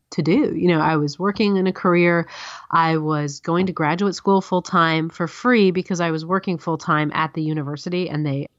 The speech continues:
reimbursed me for tuition. So this is really good financially,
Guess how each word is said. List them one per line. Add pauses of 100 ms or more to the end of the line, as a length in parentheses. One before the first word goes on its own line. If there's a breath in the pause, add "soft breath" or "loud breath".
(140)
reimbursed
me
for
tuition.
So
this
is
really
good
financially,